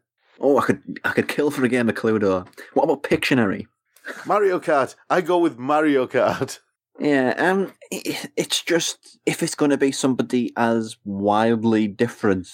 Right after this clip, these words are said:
Speaker 1: to, like, a, I mean, just before I get to that, the fact that it's, like, a person of colour
Speaker 2: Yeah.
Speaker 1: and a comedian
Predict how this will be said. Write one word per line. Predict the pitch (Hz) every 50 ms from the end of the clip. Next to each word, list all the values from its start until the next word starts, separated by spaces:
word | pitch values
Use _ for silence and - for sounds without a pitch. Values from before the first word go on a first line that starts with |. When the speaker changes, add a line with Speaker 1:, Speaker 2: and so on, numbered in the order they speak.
| - -
Speaker 1:
to, | - - 120 104 98 92 90 87 87 85 - _ _ _ _ _ _ _
like, | - 104 101 98 98 - - _ _ _ -
a, | 98 95 92 78
I | - _ _ - - - -
mean, | 135 139 135 107 - - -
just | - - - - -
before | 147 - 143
I | 127 117
get | 120 123 123 -
to | 107
that, | 92 85 - _ - - _ _
the | -
fact | - 151 143 - _ - -
that | - - -
it's, | 131 - - - - _
like, | 131 120 117 117 - _ _ -
a | 107 107 98 87 - _
person | - 127 - - - 117
of | 104 -
colour | - - 127 113 98 87 92 - _ _ _ _ _ _ _
Speaker 2:
Yeah. | 151 180 107 104 104
Speaker 1:
and | 101 98 -
a | 104
comedian | - - 113 117 117 117 107 104 92 85 87 87 85